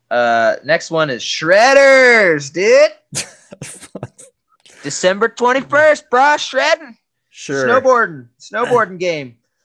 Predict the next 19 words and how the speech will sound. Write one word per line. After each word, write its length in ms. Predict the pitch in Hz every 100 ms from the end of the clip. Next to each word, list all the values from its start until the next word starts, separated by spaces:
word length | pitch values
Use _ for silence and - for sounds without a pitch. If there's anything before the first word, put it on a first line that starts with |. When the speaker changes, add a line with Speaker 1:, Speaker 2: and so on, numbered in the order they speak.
| _ -
Speaker 1:
I 60 |
thought 200 | - 302
it 60 | 233
looked 200 | 233 226
like 140 | 202
a 60 | 170
good 220 | 151 170
snowboard. 360 | - 160 170 -
I 120 | 180
thought 240 | - 214
it 160 | 233 -
for 180 | 196 170
a 40 |
minute. 360 | 147 165 190 -
I 80 | 139
thought 200 | 147 180
it 40 | 160
was 140 | 131 135
Amped. 460 | 143 123 - -